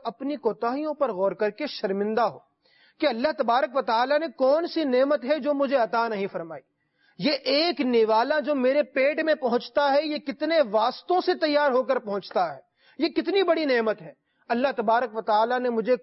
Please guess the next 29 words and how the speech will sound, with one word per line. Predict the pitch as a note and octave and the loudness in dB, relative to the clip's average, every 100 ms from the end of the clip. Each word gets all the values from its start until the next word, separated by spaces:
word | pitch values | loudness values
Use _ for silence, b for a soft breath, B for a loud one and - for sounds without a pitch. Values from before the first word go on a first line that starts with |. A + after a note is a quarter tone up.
| - | -6
کھانے | - G3+ A#3 B3+ | -4 -2 0 -2
کی | B3+ A#3+ | -2 -4
لذت | G#3 F#3+ B3 A3+ | -2 0 -2 -2
محسوس | G#3 G3 A#3+ - | -6 -6 -8 0
ہوتی | G#3 G3+ A#3+ G#3+ | 0 0 0 2
ہے، | B3 | 2
یہ | A3+ B3 | 2 0
نعمت | A#3+ A3+ A3 | 2 0 -2
عطا | F#3 F#3 | 0 -2
فرما | F#3 F3 E3 | -2 -4 -4
رکھی | D3+ - D#3+ | -6 -12 -16
ہے۔ | - _ | -16 _
میں | C4+ F#3 | -4 2
دیکھ | B3+ D#4+ | 2 2
سکتا | - - D#4+ | -2 -2 0
ہوں، | D4+ D#4+ | 2 0
اللہ | D4 D4+ | 0 0
نے | D4+ | 0
مجھے | D4+ D4+ | 0 -2
یہ | D4 C#4+ | 0 2
نعمت | C4+ C4+ C4 | 2 2 -2
عطا | G#3 A3+ | -2 -2
فرمائی | A3 F#3+ F3+ F3 | -2 -4 -4 -6
ہے۔ | D#3 _ B B B | -10 _ B B B
میرے | G3+ C#4+ C#4+ | 0 2 0
ہاتھ | F#3+ A3 D4 C4+ - | 2 2 0 -4 -2
پاؤں | C4+ E4 | 0 0
سلامت | C4+ B3+ D4 D4+ | 0 0 2 -2
ہیں، | A3+ | -2